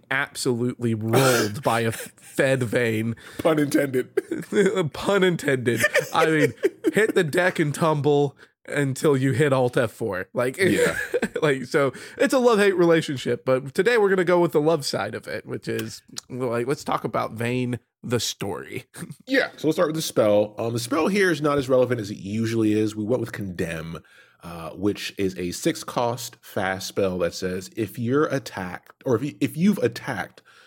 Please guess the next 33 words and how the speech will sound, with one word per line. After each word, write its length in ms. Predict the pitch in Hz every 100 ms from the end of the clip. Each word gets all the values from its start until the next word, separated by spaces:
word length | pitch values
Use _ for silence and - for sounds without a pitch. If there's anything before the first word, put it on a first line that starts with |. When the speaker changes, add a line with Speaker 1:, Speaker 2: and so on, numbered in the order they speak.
| _
Speaker 2:
two 140 | -
plus 240 | 175 147 135
times 560 | - 110 101 98 92 - _
this 280 | - 165 -
round, 460 | 80 71 67 69 - - - -
I 140 | 101 101
cost 420 | - 95 90 -
five 460 | - - 98 95 92
less. 520 | 85 80 73 - - _ _ _ _ _ -
An 140 | 92
ally 440 | - 95 98 87 85
strikes 440 | - - 78 76
an 140 | 80 78
enemy." 400 | 87 80 64 -
So 380 | - 147 135 - _ _ _ _ _ _ _ _ _ _ - - _ -
that 160 | 120
kinda 200 | - 156
gives 220 | 139 127
you 280 | 123 123 120
a 80 | -
sense 300 | 101 110 107
of 220 | - 101 85
what 200 | 95 -
her 200 | 98 92
mechanics 640 | 92 - 95 98 101 - -
are 220 | 95 95
in 180 | 98 95
the 80 | 92
game, 520 | 95 92 95 92 - - - - -
which 200 | 107 -
fits 340 | - 117 113 -
a 60 |
lot. 560 | 92 90 87 92 92